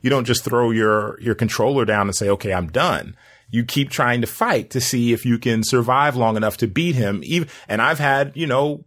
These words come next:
battles in, in those kind of games where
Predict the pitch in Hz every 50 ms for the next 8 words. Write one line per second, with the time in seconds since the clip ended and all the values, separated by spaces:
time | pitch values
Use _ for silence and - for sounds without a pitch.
0 | _ - - 107 123 113 117 123 123 123 127 120 120 120 117 104 80 113 117 113
1 | 110 110 101 104 120 117 113 107 - 143 117 113 110 104 113 110 110 113 117 113
2 | 117 113 113 113 113 110 110 104